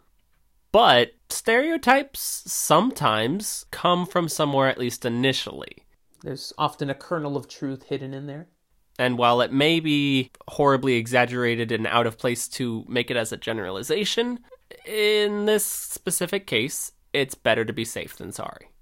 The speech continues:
Speaker 2: I, I would kind of agree with you in the sense that we don't know how true it is, but the people of the Two Rivers,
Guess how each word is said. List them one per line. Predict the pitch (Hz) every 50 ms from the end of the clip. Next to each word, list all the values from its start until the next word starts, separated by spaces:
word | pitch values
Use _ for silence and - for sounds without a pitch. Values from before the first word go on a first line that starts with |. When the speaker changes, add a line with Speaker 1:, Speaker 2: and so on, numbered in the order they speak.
| _ _ -
Speaker 2:
I, | - 214 226 -
I | - 214 214 214
would | 185 165 165 185 190 180 151 - - - - - -
kind | - 240 311
of | 339 254
agree | 160 147 151 170 202
with | 220 214 180 170
you | 156 143 135 131
in | 123
the | 123 127
sense | 123 - - 151 143 143 - -
that | 147 131 120 - -
we | - 151 160
don't | 175 220 214 180
know | 151 139
how | 131 - - - 139 143 160 180
true | 185 - - - 180 185
it | 185 175
is, | 180 175 175 170 160 160 160 160 -
but | - 139 - 156 151 147 - - - -
the | 160
people | - - - 220 - - 214 202
of | 196 165 147
the | 143
Two | - - 202 180
Rivers, | 139 147 160 147 120 117 117 120 143 - - - -